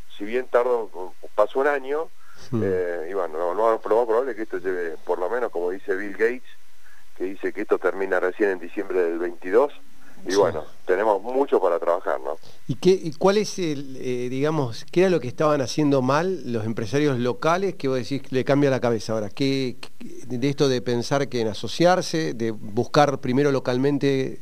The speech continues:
Speaker 2: eh, los servicios que por ahí puedan contratar? Porque muchas veces sabemos que, que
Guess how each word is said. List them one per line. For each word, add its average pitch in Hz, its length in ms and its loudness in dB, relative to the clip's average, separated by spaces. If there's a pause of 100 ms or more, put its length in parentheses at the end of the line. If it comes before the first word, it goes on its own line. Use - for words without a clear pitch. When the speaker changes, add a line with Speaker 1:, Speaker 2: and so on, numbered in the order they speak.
Speaker 2:
eh, - 280 -6
los 107 140 -4
servicios 127 560 0
que 117 180 -4
por 113 180 0
ahí 120 80 0
puedan 127 260 0
contratar? 113 460 0
Porque 135 160 2
muchas 131 280 2
veces 135 260 0
sabemos 120 320 0
que, - 360 -8
que - 480 -6